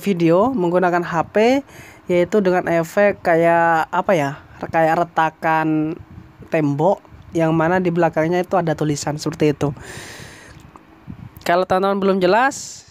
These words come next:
tadi sudah saya tampilkan di depan video ini, ya, i-, eh, openingnya, ya.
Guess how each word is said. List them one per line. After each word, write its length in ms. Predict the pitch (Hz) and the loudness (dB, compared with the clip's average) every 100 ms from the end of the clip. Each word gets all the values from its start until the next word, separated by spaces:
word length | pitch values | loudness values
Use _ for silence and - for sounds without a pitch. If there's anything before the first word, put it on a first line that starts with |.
| _ - | _ -12
tadi 240 | - 165 202 | -2 0 0
sudah 320 | - 180 175 | 0 0 0
saya 320 | 180 170 160 | 0 2 2
tampilkan 560 | 175 175 170 160 - 190 | 0 -2 -2 -2 -2 -4
di 160 | 180 | -2
depan 240 | 170 165 170 | -2 -2 -4
video 240 | 170 160 | -2 0
ini, 320 | 151 156 202 | 2 2 2
ya, 160 | 185 208 - - | 2 0 -4 -2
i-, 160 | 156 | -2
eh, 300 | - 170 165 | 2 2 4
openingnya, 640 | 165 170 175 160 160 180 170 | 2 0 -2 -2 -2 0 0
ya. 240 | 165 208 | 0 -2